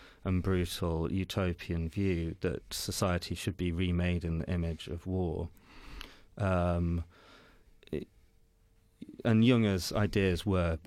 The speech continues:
pernicious at the time, but he, he didn't become a Nazi in the end, or not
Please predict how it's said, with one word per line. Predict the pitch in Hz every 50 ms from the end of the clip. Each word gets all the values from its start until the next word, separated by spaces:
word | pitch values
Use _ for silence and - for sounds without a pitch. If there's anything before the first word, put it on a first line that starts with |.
| - - -
pernicious | - - 101 98 107 101 - - - 80 82 - -
at | 78
the | 92
time, | - - 90 85 85 85
but | 80 82 - -
he, | 90 95 87 - - -
he | - 92 90 85 82 82 80 76 - - - 52 52 - - - - - - _ - -
didn't | - 98 82 82 82 82 - - - -
become | - 92 - - - 87 82
a | 80
Nazi | 80 80 80 - - - - - 90 82
in | 78 80
the | 80 82
end, | 80 78 78 80 78 76
or | 80 82
not | 82 82 85 80 80 -